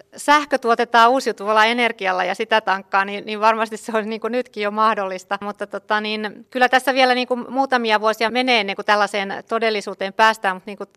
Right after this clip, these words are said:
totesin, niin työtä tehdään kovasti ja, ja tähän on, on selvästi myöskin nämä poliittinen tahtotila olemassa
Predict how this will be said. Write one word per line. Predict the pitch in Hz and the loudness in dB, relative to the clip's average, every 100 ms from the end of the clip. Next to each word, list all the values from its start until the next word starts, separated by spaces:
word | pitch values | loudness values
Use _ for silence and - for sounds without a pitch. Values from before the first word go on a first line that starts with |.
| _ | _
totesin, | 214 208 202 190 185 | -6 -4 -6 -8 -10
niin | 185 185 - 170 _ | -10 -10 -16 -20 _
työtä | 254 240 220 | 4 4 4
tehdään | 220 220 202 196 | 0 2 0 0
kovasti | 208 202 196 - 180 | 0 2 0 -2 -8
ja, | 175 175 - | -2 -2 -4
ja | 190 | -6
tähän | - 208 202 196 | 0 4 2 0
on, | 190 | -6
on | - 202 190 - | -6 -8 -8 -8
selvästi | 214 208 202 208 | -4 -2 -2 -4
myöskin | 202 - 196 | -6 -6 -4
nämä | 202 | -2
poliittinen | - 233 226 208 202 | 2 2 2 -4 2
tahtotila | 226 220 208 185 175 175 | 4 4 0 -6 -2 0
olemassa | 208 202 185 175 - 170 | 0 -2 -4 -6 -4 -4